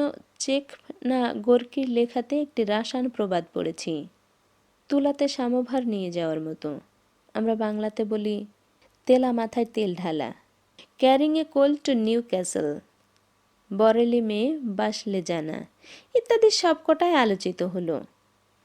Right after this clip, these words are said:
আমার ফরাসি প্রবাদটিও মনে পড়ল, প্যারিসে আপন স্ত্রী নিয়ে যাওয়া, কিন্তু অবস্থা বিবেচনা করে সেটা চেপে রাখলুম।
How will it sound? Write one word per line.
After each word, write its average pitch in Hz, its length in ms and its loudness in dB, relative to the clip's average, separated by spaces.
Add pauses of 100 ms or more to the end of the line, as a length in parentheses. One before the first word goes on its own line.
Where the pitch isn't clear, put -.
(340)
আমার 349 260 4
ফরাসি 302 480 0
প্রবাদটিও 294 640 0
মনে 202 240 0
পড়ল, 170 500 0 (800)
প্যারিসে 247 400 0 (100)
আপন 262 500 0
স্ত্রী 262 340 -4
নিয়ে 202 260 -2
যাওয়া, 160 380 -2 (840)
কিন্তু 311 240 0
অবস্থা 294 540 2
বিবেচনা 277 540 0
করে 269 300 0
সেটা 277 420 -2 (180)
চেপে 254 280 -2
রাখলুম। 170 540 -6